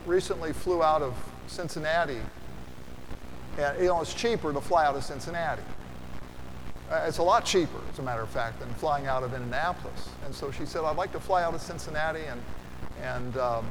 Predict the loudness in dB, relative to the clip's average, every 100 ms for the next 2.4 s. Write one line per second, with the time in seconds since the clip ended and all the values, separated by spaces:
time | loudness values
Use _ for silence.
0 | -6 -8 -8 -6 -6 -6 0 0 0 0
1 | 2 4 2 2 4 6 4 0 -2 -2
2 | -4 -2 -2 -2